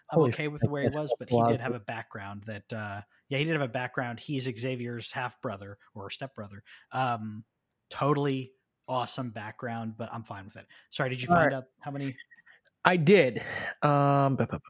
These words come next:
Speaker 2: bu-, bu-, bu-, bu-, bu-, bu-,
Speaker 1: I know there's a different voice, a different,
Speaker 2: It
Speaker 1: uh,
Speaker 2: took
Speaker 1: motion
Speaker 2: five
Speaker 1: capture.
Speaker 2: actors in total
Speaker 1: Yep.
Speaker 2: to create the character of Colossus.
Speaker 1: Yes.
Speaker 2: On,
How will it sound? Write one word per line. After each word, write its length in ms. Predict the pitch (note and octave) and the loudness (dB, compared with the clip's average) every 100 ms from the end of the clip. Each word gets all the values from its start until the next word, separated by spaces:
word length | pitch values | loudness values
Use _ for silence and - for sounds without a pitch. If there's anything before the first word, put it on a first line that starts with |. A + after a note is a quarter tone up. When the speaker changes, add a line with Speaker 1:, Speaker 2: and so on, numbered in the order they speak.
| - | -14
Speaker 2:
bu-, 60 | |
bu-, 100 | D3 | -6
bu-, 140 | - - | -4 -4
bu-, 100 | - | -4
bu-, 20 | - F3 E3 D3+ D3 | 2 4 6 6 6
bu-, 60 | C#3+ - - - _ - | 4 -2 -16 -20 _ -6
Speaker 1:
I 60 | |
know 120 | D3+ | -2
there's 140 | F3+ E3+ | 0 0
a 20 | |
different 240 | E3+ F3 C3 | -2 -4 -4
voice, 480 | C#3 C#3+ C#3+ - - | -2 -2 -4 -10 -10
a 80 | C3+ | -6
different, 360 | C3+ C3 C#3+ B2 | -4 -2 -4 -4
Speaker 2:
It 240 | A#2+ A#2+ | 0 0
Speaker 1:
uh, 80 | A#2 | 4
Speaker 2:
took 160 | G#3 C3+ B2+ | 4 4 2
Speaker 1:
motion 100 | C#3+ | 6
Speaker 2:
five 200 | E3+ G#3 | 6 8
Speaker 1:
capture. 100 | G3 F#3+ - G3+ | 6 4 6 6
Speaker 2:
actors 40 | G3 - - _ _ _ _ _ _ _ - | 6 0 -20 _ _ _ _ _ _ _ 2
in 220 | E3 D3+ | 4 4
total 420 | - A#3 C4+ F#3+ | 4 6 8 8
Speaker 1:
Yep. 80 | B2+ - | 6 4
Speaker 2:
to 60 | C#3+ | -4
create 300 | - C#3 D#3 | 4 6 6
the 60 | D3 | 2
character 400 | - B2+ A#2+ B2 | 2 2 4 2
of 120 | A#2 | 2
Colossus. 500 | - E3+ E3+ - C3+ - - - - | 4 6 6 2 -4 -6 -10 -12 -10
Speaker 1:
Yes. 140 | A2+ B2 | 0 4
Speaker 2:
On, 360 | E3+ G3+ G3 | 4 4 2